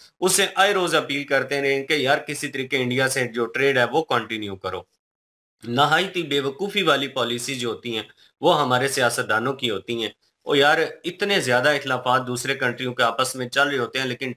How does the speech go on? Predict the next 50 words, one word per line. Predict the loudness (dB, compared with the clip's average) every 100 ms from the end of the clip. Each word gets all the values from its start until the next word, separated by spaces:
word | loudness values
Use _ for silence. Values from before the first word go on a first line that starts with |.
| _
ट्रेड | 0 2 2
रोकने | -2 -4 -6 -2
वाला | 2 4 2
ऑप्शन | 0 -8 -6
कोई | 0 0
कंट्री | 2 0 0
यूज़ | -4 -4 -6 -4
नहीं | -4
करता। | -4 -4 -4 -6 -8 -20 _ 0
ट्रेड | 2 4
वो | 4
अपनी | 2 2 -4
कंटिन्यू | 0 -2 0 -2 -2 0
रखते | -2 -4 -6
हैं, | -6
ट्रेड | -2 -2 -2
के | -2
ऊपर | -2 0 0
वो | -2 -4 -6
इफेक्ट | -2 -2 -2
नहीं | -2 2
आने | 2 0
देते। | -4 -6 -8
बाकी | 0 0 0
जो | -4 -2
मामलात | 0 0 4 2 2
हैं | -6 -8 _ _ _
वो | 0
साथ | 4 2
साथ | 2 -2 -2 _
चलते | -4 -2 0
रहते | 0 0 -4
हैं, | -12 -12 _ _ _ _ -4
लेकिन | -2 -2 0
पाकिस्तानी | 0 0 0 0 0 0
जो | 0
लीडरान | 0 -2 2 2 2
हैं | 0
ये | 0 -2
इन | -4
चीज़ों | -6 -6 -6
के | -4
ऊपर | -4 0 2 2
गौर | 2 2
व | 2
फिक्र | -2 -2 0
नहीं | 0
करते। | 0 0 0 -4 -4 _ _
अगर | 0 0
ट्रेड | 2 2 2